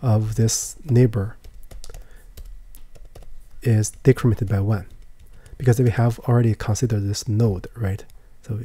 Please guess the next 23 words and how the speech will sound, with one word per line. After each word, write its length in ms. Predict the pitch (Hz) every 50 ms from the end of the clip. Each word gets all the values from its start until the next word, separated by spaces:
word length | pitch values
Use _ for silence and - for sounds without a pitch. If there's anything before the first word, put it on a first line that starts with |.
| - - -
you 160 | 123 113 101 - -
just, 220 | - 101 - -
uh, 60 | 98 - -
consider 360 | - - 104 - - 104 104 - -
deleting 380 | - 117 107 123 135 - 113 92
this 180 | 90 92 - -
word 300 | 90 87 - - - - - -
in 240 | - 107 95 - - - - - - - - - - -
practice. 440 | - 101 101 - 110 110 - - - - - - - - - -
So 280 | - - 143 143 156 -
if 440 | - 135 151 180 - - - - - - - -
in 220 | - 135 147 170 147
degree 440 | - 110 - 113 107 117 113 110 - - - - - - - - - - - - - - - - - - - - - - - - - - - - - - - - - - - - - - - - -
of 160 | 135 110 107
this 180 | 110 107 - -
neighbor 420 | 120 131 135 110 101 95 - - - - - - - - - - - - -
is 120 | 123 104
zero, 440 | 107 113 123 139 135 110 87 - - - - - - - - - - -
add 360 | 127 131 131 139 139 - - - - - - -
neighbor 460 | 123 127 135 120 110 101 95 - - - - - - - - -
not 420 | 123 110 110 120 117 113 - - - -
in 380 | - 123 117 120 117 120 113 - - - - -
visited. 580 | 117 117 117 113 104 - - - 117 - -